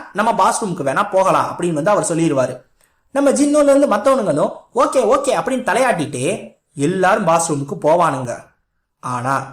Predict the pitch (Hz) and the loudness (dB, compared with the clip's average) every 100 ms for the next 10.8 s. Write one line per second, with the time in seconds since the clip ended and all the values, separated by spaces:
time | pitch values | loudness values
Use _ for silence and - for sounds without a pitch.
0 | _ _ _ _ _ _ - 139 135 180 | _ _ _ _ _ _ -6 -4 -2 -2
1 | 196 151 127 - _ _ 135 156 254 277 | -4 -4 -8 -14 _ _ -6 -4 0 0
2 | 269 190 220 240 254 262 202 196 202 160 | 2 0 0 0 0 0 0 0 0 2
3 | 185 175 127 127 160 180 _ _ - 131 | 2 2 0 -2 -4 -6 _ _ -10 -8
4 | 139 202 247 214 151 151 151 156 156 135 | -2 0 2 2 0 -2 -2 0 0 -2
5 | 127 120 113 _ _ _ _ - 147 165 | -2 -6 -10 _ _ _ _ -8 -2 0
6 | 202 202 220 196 160 135 147 165 147 123 | 0 0 0 0 0 0 0 0 -2 -4
7 | - - - 123 139 135 123 165 208 - | -10 -20 -12 -4 -2 0 0 -2 -4 -12
8 | _ _ _ 175 226 220 269 330 349 233 | _ _ _ 0 0 0 -2 0 0 0
9 | 202 180 156 151 143 - - _ - 139 | 0 0 0 -2 -2 -6 -14 _ -8 -4
10 | 208 202 175 269 311 294 214 | -2 -2 -2 -2 0 0 0